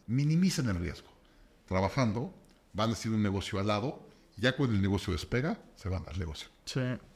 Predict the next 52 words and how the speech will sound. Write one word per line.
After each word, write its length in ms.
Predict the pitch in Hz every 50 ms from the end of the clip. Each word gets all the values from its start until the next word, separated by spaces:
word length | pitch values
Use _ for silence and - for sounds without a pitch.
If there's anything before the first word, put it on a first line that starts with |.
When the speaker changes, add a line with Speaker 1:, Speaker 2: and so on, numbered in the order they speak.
| - -
Speaker 1:
Tú 80 | 123
lo 100 | 120 120
que 60 | 104 110
tuviste 420 | - 139 139 - - 143 139 135 139
es 120 | 107 110
de 80 | 107 104
los 120 | 98 85 98
emprendedores 600 | 92 - - 87 90 95 95 98 92 - - -
más 280 | - 98 95 92 - -
inteligentes 640 | 95 87 82 95 85 98 85 82 90 92 87 - - -
de 40 | - - -
todos. 260 | - - - - -
Speaker 2:
Pues 140 | - 170 170
mira, 340 | 185 196 196 180 165 160 151
no 200 | 147 156 170 185
sé 120 | - 202
si 180 | 170 135 147 135 - - - -
<laughs> 220 | - - - - -
al 140 | 139 135 131
final 300 | - 135 139 139 135 131
fue 140 | - 139
bueno 280 | 127 127 131 127 127 120
o 20 |
no, 160 | 117 120 123 123
pero 180 | 117 107 101 92
por 100 | 110 110
ejemplo, 280 | - 117 110 104 110
en 80 | 104 104
Casa 260 | - 120 - - 120
de 80 | 113 104
Bolsa, 340 | 107 113 110 - 120 120 - - - - - - - - - _ -
mientras 440 | 117 110 110 104 110 107 98 - -
trabajaba 520 | - - 104 101 101 104 - 120 117 123 123
ya, 260 | 120 117 117 113 - - -
trabajé 280 | - 123 123 120 143 135
cuatro 260 | - 139 135 139 131
años 200 | 127 120 - -
en 60 | 101
Casas 240 | - 107 104 110 107
de 60 | 113 117
Bolsa, 220 | 135 135 135 147
ya 100 | 123 120
en 80 | 123 123
mi 80 | 123
último 340 | 123 120 - - 113 113 117
año. 120 | 113 110 127
Speaker 1:
¿En 40 | 135
qué 120 | 113 104
Casa 140 | 117 110 90
de 60 | 98
Bolsa 160 | 101 95 - -
trabajaste? 440 | 95 95 92 120 120 - - 170